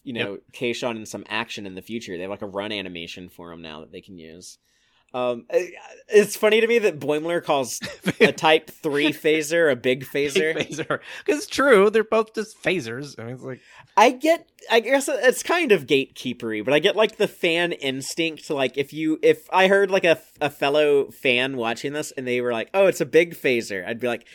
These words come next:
Speaker 1: "It's called a Type three phaser." <laughs> So it's just, like, it's, like, really funny to have, like, a Star Trek character actually, like, "Oh, the phasers? Big phasers?" <laughs>
Speaker 2: So the regular phaser can, like,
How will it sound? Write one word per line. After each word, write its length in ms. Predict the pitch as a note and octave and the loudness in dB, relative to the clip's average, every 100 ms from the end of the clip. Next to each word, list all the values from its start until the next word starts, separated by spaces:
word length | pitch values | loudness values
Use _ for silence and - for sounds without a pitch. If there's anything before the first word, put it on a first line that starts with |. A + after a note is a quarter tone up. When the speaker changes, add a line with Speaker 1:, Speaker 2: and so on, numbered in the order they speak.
| - | -12
Speaker 1:
"It's 100 | A#2+ | -4
called 220 | - F#3 D#3 | 4 4 4
a 40 | |
Type 300 | - D#3+ C#3+ | 6 6 6
three 300 | - D3+ D3+ | 0 2 0
phaser." 560 | - C3 B2 A2+ A#2+ - - | 2 0 0 -2 -4 -6 -4
<laughs> 500 | E3+ D#3+ D3 C3 - - - | -6 -6 -2 -2 -2 -10 -4
So 120 | - A3 | 4 6
it's 120 | A#3+ | 6
just, 160 | A3 | 2
like, 180 | A#3+ A#3 | 0 2
it's, 140 | G3 A3 | 0 2
like, 180 | A3 G#3 | 0 4
really 240 | A3 G#3+ | 6 6
funny 280 | - F3 F3+ | 4 0 2
to 80 | F3+ | 2
have, 240 | E3 D#3 | 2 2
like, 140 | D3+ | 0
a 40 | C3+ | -2
Star 300 | - C3+ C3+ | -2 -2 0
Trek 260 | D3 - | -2 -4
character 400 | - C3+ C3 C3+ B2+ | -2 -2 -2 -2 0
actually, 440 | A#2+ A#2 A#2+ B2+ | -2 -4 -6 -2
like, 320 | C3+ B2 - _ - - - - _ - - | -2 -4 -8 _ -20 -20 -20 -20 _ -10 0
"Oh, 140 | E3 | 0
the 180 | D3 - _ _ | 0 -4 _ _
phasers? 560 | G3 G#3 G3 C#4 C4 - - C#3+ | 6 8 6 2 0 -6 -14 2
Big 280 | G3+ A#3 | 4 4
phasers?" 640 | - F#4+ G4+ C#4+ C#4+ C#4 - _ _ _ _ | 2 4 4 4 2 -2 -12 _ _ _ _
<laughs> 120 | - - _ _ - - | -8 -8 _ _ -20 -6
Speaker 2:
So 160 | G#3+ | -2
the 100 | G3 | 0
regular 400 | F#3 A3+ B3+ A3+ | 2 0 2 0
phaser 420 | G3 F#3+ E3 D#3 D3 | 2 2 2 0 -2
can, 200 | D3 A2+ | -4 -4
like, 240 | A2 | -6